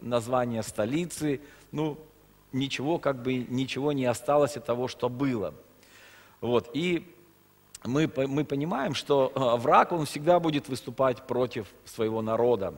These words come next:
да? Мы видим, что вот это повторялось, это было, потому что противник, написано, наш дьявол, да? Он противник наш, и он противник Божьего народа.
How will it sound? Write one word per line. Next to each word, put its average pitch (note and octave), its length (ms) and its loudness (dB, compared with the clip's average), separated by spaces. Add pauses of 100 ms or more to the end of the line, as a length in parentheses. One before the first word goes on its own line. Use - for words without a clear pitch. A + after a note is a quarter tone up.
(240)
да? A#2+ 400 0 (160)
Мы B2 180 -4
видим, A2 380 -6
что G2+ 240 -8
вот G2+ 140 -8
это F#2+ 240 -8
повторялось, C#3 760 -4 (380)
это G#2+ 220 -6
было, C#3 480 -2
потому G2+ 360 -10
что G#2 300 -4
противник, E3 880 -2
написано, A#2 580 -6
наш B2+ 300 0
дьявол, A2 680 4
да? A#2 360 0 (280)
Он E3+ 200 0
противник C#3 580 -2
наш, D3 340 0
и A#2+ 260 -2
он D3+ 160 4
противник B2+ 520 -4
Божьего B2+ 420 -4
народа. C#3+ 640 2